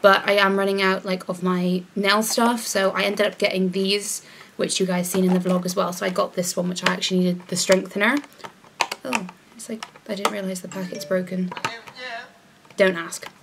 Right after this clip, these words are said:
And then I realised whenever I'm in the corner that these were on clearance, so I just got them as well. So it's a cuticle oil and an intense recovery thing.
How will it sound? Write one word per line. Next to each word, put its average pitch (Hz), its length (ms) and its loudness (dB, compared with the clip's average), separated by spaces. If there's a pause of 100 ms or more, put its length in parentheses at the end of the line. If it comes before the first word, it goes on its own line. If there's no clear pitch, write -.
And 214 120 6
then 226 100 8
I 254 80 2
realised 220 320 8
whenever 202 200 0
I'm 196 100 0
in 196 60 0
the 190 60 2
corner 196 300 2
that 190 140 2
these 190 200 4
were 202 100 2
on 190 120 2
clearance, 220 540 2
so 202 120 2
I 196 60 4
just 190 180 0
got 196 140 -2
them 190 120 0
as 185 120 0
well. 180 220 0
So 185 80 -6
it's 185 100 -8
a 185 60 -8
cuticle 202 440 -4
oil 190 280 2
and 190 180 -2
an 196 120 -4
intense 190 500 -2
recovery 190 680 -4 (1000)
thing. 196 240 -8